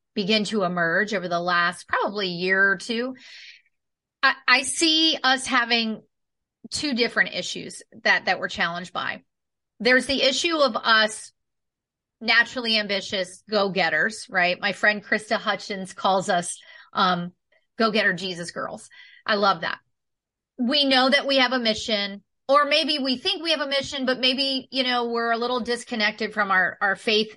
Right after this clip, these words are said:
integrating with our business, and we don't really know how to do it any other way. So then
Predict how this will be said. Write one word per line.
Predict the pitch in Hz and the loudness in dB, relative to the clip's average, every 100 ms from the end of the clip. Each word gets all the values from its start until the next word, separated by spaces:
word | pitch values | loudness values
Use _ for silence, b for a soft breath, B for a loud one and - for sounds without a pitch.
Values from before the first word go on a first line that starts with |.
| - | -6
integrating | 226 202 190 180 180 180 | -4 -2 -2 -2 -6 -8
with | 180 | -4
our | 185 | -2
business, | 170 180 180 180 180 B B B B - | 0 -2 0 -2 -2 B B B B 0
and | 262 254 | 2 4
we | 285 | 4
don't | 240 302 330 | 4 6 4
really | 269 302 277 | 2 0 2
know | 262 254 | 2 4
how | 254 | 4
to | 233 | 2
do | 208 214 | 0 -2
it | 214 | 0
any | 202 196 | -2 -4
other | 185 196 | -4 -2
way. | 247 285 190 | 0 0 -2
So | 185 247 | -4 -2
then | 233 233 220 | 0 0 -2